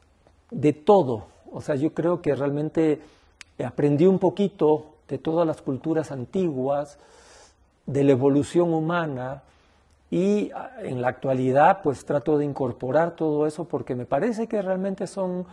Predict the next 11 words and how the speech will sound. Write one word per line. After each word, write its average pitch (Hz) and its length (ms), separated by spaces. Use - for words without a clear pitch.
aportes 185 680
muy 165 180
valiosos, 151 840
¿no? 147 260
Y 131 140
que 135 160
no 147 200
hay 180 100
que 175 140
desestimar 135 720
nada, 156 480